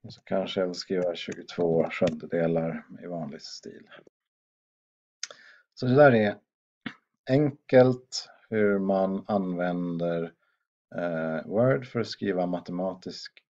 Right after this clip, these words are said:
text. Och det här kan vara antingen i instruktioner som man förbereder, men det kan ju också vara direkt streamat. Eh,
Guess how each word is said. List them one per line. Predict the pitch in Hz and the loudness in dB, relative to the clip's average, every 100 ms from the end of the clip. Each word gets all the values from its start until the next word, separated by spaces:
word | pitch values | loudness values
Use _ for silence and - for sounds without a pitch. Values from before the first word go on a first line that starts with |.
| - | -8
text. | - - - - - - | -8 -8 -16 -18 -20 -20
Och | - | -10
det | 98 | -6
här | 101 | -4
kan | - 92 | -4 -2
vara | 87 | -2
antingen | - 92 90 110 113 110 110 107 _ _ _ - | -4 -6 -8 -2 0 2 0 -4 _ _ _ -12
i | 101 87 | -10 -8
instruktioner | 90 87 - 90 - 131 143 143 135 | -8 -10 -12 -12 -2 2 2 2 2
som | 123 101 | 0 -4
man | 90 | -8
förbereder, | - 101 90 101 107 107 107 107 _ _ _ _ _ _ _ - | -2 -2 0 2 2 4 2 0 _ _ _ _ _ _ _ -8
men | 113 107 107 107 - _ _ - | -4 0 0 0 -2 _ _ -14
det | 110 | -12
kan | - 120 | -2 0
ju | 110 | 0
också | 92 - | -2 0
vara | 98 90 87 87 | 2 4 2 0
direkt | 78 76 92 110 135 - _ - - - | -8 -8 -2 0 -2 -10 _ -16 -16 -16
streamat. | - - 107 98 95 113 127 - - - _ _ - | -20 -12 -6 -6 -4 -6 -8 -16 -20 -20 _ _ -18
Eh, | 98 92 90 87 90 90 87 | -14 -10 -8 -8 -8 -8 -8